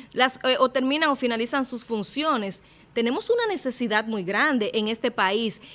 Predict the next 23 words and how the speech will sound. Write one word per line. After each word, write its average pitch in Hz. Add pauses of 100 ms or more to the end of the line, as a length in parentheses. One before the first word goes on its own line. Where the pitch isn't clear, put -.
(100)
de 247
que 254
la 262
gente 339
sepa 311
de 247
manera 320
minuciosa 359
qué -
hace 226
cada 240
funcionario 240 (240)
de 254
los 254
que 254
están 254
ahí, 233
que 277
están 370
para 311
velar, 285
para 240
fiscalizar 233